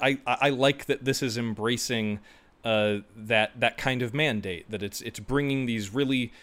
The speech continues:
cartoonish ideas alive in a way that you, you know, you, you just don't see in a lot of, uh, honestly, in a lot of Marvel movies nowadays, where it,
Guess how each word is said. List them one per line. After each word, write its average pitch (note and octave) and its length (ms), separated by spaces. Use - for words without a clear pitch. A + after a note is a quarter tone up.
cartoonish C#3+ 600
ideas A#2+ 520
alive A2+ 640
in A#2 120
a A#2 60
way A2+ 240
that A2+ 220
you, C#3+ 180
you D#3+ 140
know, C#3 220
you, D3+ 220
you C#3+ 120
just E3+ 240
don't F#3+ 240
see F#3 400
in G#2+ 120
a G2+ 80
lot G#2 260
of, G2 180
uh, G2+ 360
honestly, C3 520
in C3+ 60
a C3+ 80
lot D3 140
of D#3 80
Marvel D#3 260
movies F#2+ 380
nowadays, G2+ 640
where A#2 280
it, C#3 140